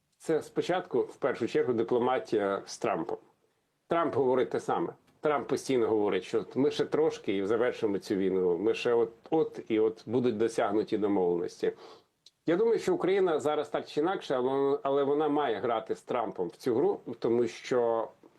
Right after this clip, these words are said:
м, ну, тільки Трамп і Сполучені Штати мають серйозні інструменти впливу на російсько-українську війну.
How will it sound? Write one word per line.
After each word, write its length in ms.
м, 440
ну, 260
тільки 260
Трамп 380
і 60
Сполучені 520
Штати 380
мають 460
серйозні 500
інструменти 560
впливу 600
на 140
російсько-українську 800
війну. 220